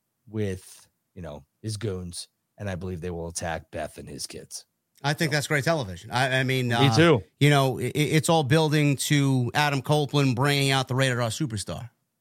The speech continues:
Speaker 2: So that, he, he's not, he's not Rated R yet, but he's gonna get Rated R.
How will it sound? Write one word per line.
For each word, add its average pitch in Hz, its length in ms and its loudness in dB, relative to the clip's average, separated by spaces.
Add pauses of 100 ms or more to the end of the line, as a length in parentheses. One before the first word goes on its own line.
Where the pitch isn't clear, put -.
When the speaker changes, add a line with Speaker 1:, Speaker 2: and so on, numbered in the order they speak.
(120)
Speaker 2:
So 101 300 -2
that, 107 180 -4
he, 120 220 0
he's 139 260 0
not, 196 140 4
he's 175 140 0
not 247 160 4
Rated 240 240 2
R 226 100 4
yet, 208 320 -2
but 123 60 -4
he's 156 100 0
gonna 185 180 2
get 143 140 -2
Rated 92 240 -8
R. 98 160 -16